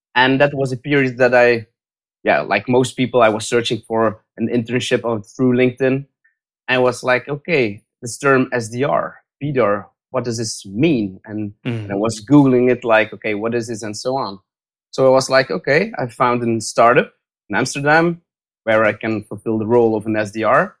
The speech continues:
Speaker 1: Let's try it." And I was working there for four months.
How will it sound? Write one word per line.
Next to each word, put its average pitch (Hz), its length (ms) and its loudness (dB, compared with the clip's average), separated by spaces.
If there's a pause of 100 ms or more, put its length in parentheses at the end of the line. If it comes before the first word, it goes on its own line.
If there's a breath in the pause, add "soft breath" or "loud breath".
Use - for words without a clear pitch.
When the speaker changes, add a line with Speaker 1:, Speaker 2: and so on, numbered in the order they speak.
(340)
Speaker 1:
Let's 117 160 -4
try 165 300 4
it." 101 160 -10 (180)
And 113 420 -2 (360)
I 117 60 0
was 117 580 -2 (140)
working 127 320 0
there 117 180 0
for - 200 -20
four 139 160 -2
months. 131 540 -4